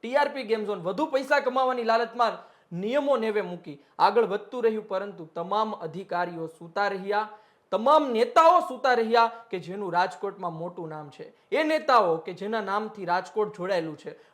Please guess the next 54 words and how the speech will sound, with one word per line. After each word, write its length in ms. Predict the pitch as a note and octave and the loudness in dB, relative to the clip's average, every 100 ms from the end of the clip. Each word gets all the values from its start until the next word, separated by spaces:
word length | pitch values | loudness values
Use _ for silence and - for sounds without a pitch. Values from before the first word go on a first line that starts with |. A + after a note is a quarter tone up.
| - | 4
વજુભાઈ 440 | A3+ C#4 C#4 C4+ | 4 6 4 4
વાળા, 460 | A#3+ A3+ F#3 D3 - - | 6 4 4 -2 -10 -12
વિજયભાઈ 500 | F3 A3+ D#4 C#4 C#4+ | -8 -4 0 6 6
રૂપાણી, 460 | C4 - B3 G3+ D3+ - _ | 4 -2 -2 -2 -8 -16 _
આ 80 | A#3 | 2
સહિતના, 640 | B3+ B3+ C4+ C4+ A#3 D#3+ - - | 4 0 0 0 0 0 -6 -4
અ, 80 | F#3+ | 0
રામ, 320 | F#3+ A#3+ C4+ | 4 2 2
અ, 380 | - - - F#3 | -8 -12 -4 2
રામ 260 | A3 C4+ | 4 4
મોકરિયાની 500 | B3+ C4 C4+ C4 B3+ | 2 2 -2 -2 0
વાત 240 | A3 A3 G#3 | 0 0 -2
થાય 160 | G#3 | -6
છે, 120 | G3 | -4
રાજ્યસભાના 640 | F#3+ G3+ G#3 G#3 F#3+ G3 F3 | -2 -2 -4 -6 -4 -4 -4
સાંસદ 380 | F#3+ F#3 F3+ | -6 -8 -10
છે, 80 | D3+ | -16
પરસોત્તમ 520 | D#3 A#3 C4 C4 C4 | -8 -4 -4 -2 -2
રૂપાલા 360 | A3+ A3+ C#4 C4 | -2 0 4 6
અત્યારના 440 | A#3+ A#3+ A#3+ G#3+ | 4 0 -2 -2
છે, 120 | F#3+ A3 | -6 -8
પણ 140 | A3 | -6
તેની 240 | A3 B3+ | 0 0
વાત 240 | C4 C4 C4 | 0 -2 0
અલગથી 340 | C4 C4 B3+ | -2 -4 -8
છે, 120 | C#4 | -8
જે 260 | B3 - G#3+ | -8 -2 -2
ત્યાં 320 | A3 A#3 F3+ | 0 0 0
હતા 380 | D#3+ - F3 - - _ _ _ | -2 0 0 -2 -18 _ _ _
તેની 180 | F3+ G3 | -8 -2
વાત 260 | F#3+ F3 E3+ | -2 -2 -4
મુખ્ય 300 | E3 E3 D#3 | -10 -10 -10
છે. 280 | D3 - _ _ _ _ E3+ | -12 -16 _ _ _ _ -8
હવે 140 | D#3+ | -6
આ, 480 | F#3 G3+ A3+ A#3 G#3+ | 2 4 4 4 2
આ 20 | |
તમે 280 | A3+ A3+ A3+ | 4 0 -2
જોઈ 200 | G3+ G#3+ | 0 0
લો, 200 | G#3+ F#3+ | 2 0
હજુ 180 | F3+ A3+ | -2 -4
પણ 180 | A3+ G3+ | -4 0
આ 200 | G3+ G#3 | 0 0
જૂન 540 | - - - A#3 B3+ | -4 -14 -2 2 4
આવી 200 | B3 A#3+ | 4 2
ગઈ, 160 | A3 G3 | -2 -4
જૂન 340 | - A#3 B3 | -4 -2 2
બે 160 | A#3+ B3 | 4 4
હજાર 220 | B3+ B3 | 4 2
ત્રેવીસ 360 | A#3+ A#3 A#3+ | 2 0 0
થઈ 220 | A#3+ A3+ A3 | -4 -6 -4
છે 120 | G3+ | -6
અને 100 | F#3+ | -4
બે 160 | G#3 | 2
હજાર 200 | A3+ B3 | 4 4